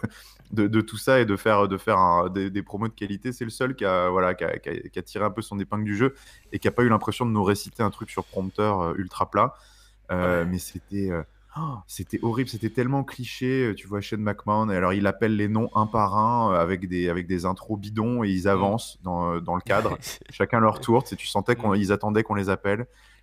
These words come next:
Speaker 1: Euh, et après, ils s'échangent des, des lignes, mais vraiment, euh, plates au possible.
Speaker 2: Mm.
Speaker 1: Et puis, euh, et puis alors, il y a cet enjeu. Alors, ok, ça rajoute un enjeu au tournoi, mais
Speaker 2: Mm.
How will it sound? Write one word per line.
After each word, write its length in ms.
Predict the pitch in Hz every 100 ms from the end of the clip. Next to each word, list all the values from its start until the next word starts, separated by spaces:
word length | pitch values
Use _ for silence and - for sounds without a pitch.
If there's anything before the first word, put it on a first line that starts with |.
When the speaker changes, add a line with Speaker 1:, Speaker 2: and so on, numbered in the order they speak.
| -
Speaker 1:
Euh, 440 | 92 87 85 87 90 76 _ -
et 80 | 90
après, 260 | 82 113
ils 60 | 104
s'échangent 540 | - 92 - 107 90
des, 300 | 87 85 82
des 160 | 76 87
lignes, 360 | 101 107 98 76
mais 120 | 76
vraiment, 500 | 73 80 92 95 78
euh, 60 | 71 78 - - -
plates 280 | 113 110 107
au 40 |
possible. 520 | - 95 - 127 147 -
Speaker 2:
Mm. 60 | 113 107 - _
Speaker 1:
Et 80 | 101
puis, 280 | - - 98
euh, 40 | 90
et 100 | 92
puis 160 | - 87
alors, 160 | 87
il 40 | 87
y 40 |
a 60 | 85
cet 240 | 92 -
enjeu. 320 | 107 107 135
Alors, 240 | 92 90 - - - -
ok, 200 | 110 147
ça 160 | 127 113
rajoute 300 | 101 101 -
un 120 | 95
enjeu 220 | 95 95 104
au 40 |
tournoi, 400 | - 92 104 131
mais 180 | 107 85 _ _ _ _ _
Speaker 2:
Mm. 40 | 127